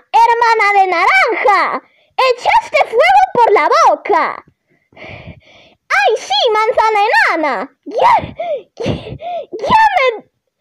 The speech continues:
<laughs> Oh, ¿de qué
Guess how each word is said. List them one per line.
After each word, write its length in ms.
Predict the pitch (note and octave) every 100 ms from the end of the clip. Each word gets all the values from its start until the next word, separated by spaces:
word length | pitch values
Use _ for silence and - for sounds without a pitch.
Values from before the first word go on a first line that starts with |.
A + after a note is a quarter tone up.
| _
<laughs> 400 | - - - - - C6+ - A5+ A#5+ D5+ F5+ - B4 - - A4 B4 - _ _ _ _ _ _ _ _ _ _ _
Oh, 200 | D5 D#5+ F#4+
¿de 80 | A4+
qué 220 | E5